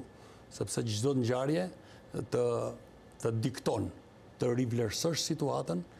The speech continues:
dhe të ndërtosh strategji të reja dhe taktika të reja për ta menaxhuar situatat që lindin nga, nga politika.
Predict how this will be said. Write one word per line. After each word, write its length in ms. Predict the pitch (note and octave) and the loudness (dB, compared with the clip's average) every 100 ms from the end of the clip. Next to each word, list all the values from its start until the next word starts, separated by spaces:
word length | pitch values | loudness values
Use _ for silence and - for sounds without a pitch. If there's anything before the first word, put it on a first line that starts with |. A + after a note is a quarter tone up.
| - - | -20 -4
dhe 100 | A#2+ | -2
të 80 | B2 | 2
ndërtosh 540 | B2+ C3+ C3 C#3+ C#3 - | 2 2 2 0 0 -2
strategji 600 | - C#3 B2+ B2 A#2 C3+ | -2 0 2 2 2 2
të 140 | C3+ B2 | 2 4
reja 180 | B2 A#2+ | 4 2
dhe 80 | A#2+ | 0
taktika 400 | A#2+ - - D#3 | -2 -2 -2 0
të 120 | C3+ | 2
reja 180 | C3 C#3 - - - - | 2 2 0 -8 -20 -6
për 140 | B2 A#2+ | -2 0
ta 60 | A#2+ | 2
menaxhuar 680 | A#2+ A2+ G#2+ C#3+ A2 G2 G2 - - - | 2 2 2 2 2 -2 -6 -14 -20 -12
situatat 640 | - A2+ A#2+ A#2 A2+ A2 - | -4 0 2 0 0 -4 -4
që 120 | - G#2+ | -4 0
lindin 340 | B2 A2+ A2 | 2 2 0
nga, 160 | A2+ A#2 - - - - | -2 -4 -8 -16 -10 -4
nga 100 | A2 | -2
politika. 500 | A#2+ A2+ G#2 G2+ F#2 | 0 -2 -2 -4 -8